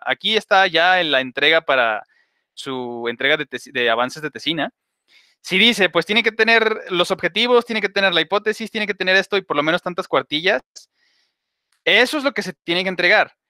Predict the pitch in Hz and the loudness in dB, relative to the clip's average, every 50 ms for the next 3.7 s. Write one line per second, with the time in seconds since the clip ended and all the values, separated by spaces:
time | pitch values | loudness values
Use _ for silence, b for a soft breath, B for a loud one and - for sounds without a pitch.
0 | _ _ _ _ - 165 170 170 180 190 202 196 233 220 214 190 - 208 220 214 | _ _ _ _ 0 2 2 2 2 2 0 0 -2 -6 -6 -6 -4 -4 -4 -2
1 | - 175 165 - 170 175 190 180 175 - 196 185 185 180 - 170 151 - 160 156 | -2 -4 -2 -2 0 0 0 -2 -2 -2 0 0 0 -2 -4 -4 0 2 2 2
2 | 170 170 170 151 147 151 156 165 175 175 165 156 139 - - 147 147 151 156 160 | 2 2 0 0 -2 -2 -2 0 0 2 2 0 0 0 0 0 2 2 2 0
3 | 151 131 _ - 143 147 156 160 156 147 135 123 117 | -2 -4 _ -4 -2 0 0 0 0 0 -2 -4 -6